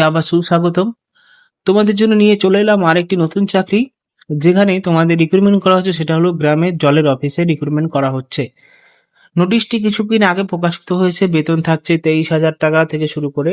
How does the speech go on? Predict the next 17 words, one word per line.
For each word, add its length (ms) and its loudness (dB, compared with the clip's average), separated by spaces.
আঠাশ 320 -8
হাজার 240 -4
টাকা। 260 -4
লিখিত 320 2
পরীক্ষা 340 0
ছাড়াই 380 2
রিক্রুটমেন্ট 460 0
করা 200 2
হচ্ছে। 360 -2
বয়স 380 2
থাকতে 300 -6
হবে 180 0
তোমাদের 440 0
আঠারো 300 -2
থেকে 180 -2
চল্লিশ 340 -2
বছর। 300 0